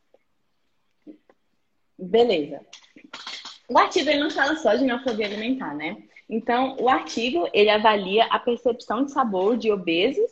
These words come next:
e de saudável e compara isso com a escala de neofobia.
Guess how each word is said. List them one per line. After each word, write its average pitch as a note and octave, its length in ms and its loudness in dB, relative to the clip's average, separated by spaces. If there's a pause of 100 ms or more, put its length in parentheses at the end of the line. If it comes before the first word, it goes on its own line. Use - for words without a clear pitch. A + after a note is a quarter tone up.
(100)
e A#3+ 80 -8
de G3 160 -8
saudável F#3+ 720 -6 (380)
e F#4+ 320 6
compara G4 520 2
isso D4+ 280 -2
com - 140 -10
a D4 100 -2
escala B3 420 0
de C4 100 -8
neofobia. A#3+ 680 -4